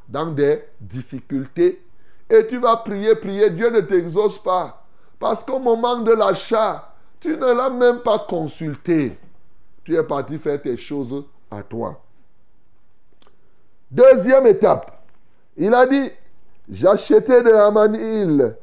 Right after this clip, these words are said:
Hanamil, fils de mon oncle, le champ qui était à Hanatot. Et je lui pesai l'argent, dix-sept cycles d'argent. Regarde,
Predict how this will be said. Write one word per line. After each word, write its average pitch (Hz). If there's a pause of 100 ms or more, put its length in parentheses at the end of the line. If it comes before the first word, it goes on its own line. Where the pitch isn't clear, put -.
(140)
Hanamil, 196 (480)
fils 226
de 196
mon 208
oncle, 220
le 190
champ 214
qui 208
était 190 (240)
à 139
Hanatot. 147 (720)
Et 415
je 175
lui 196
pesai 175
l'argent, 135 (680)
dix-sept 202
cycles 185
d'argent. 131 (560)
Regarde, 170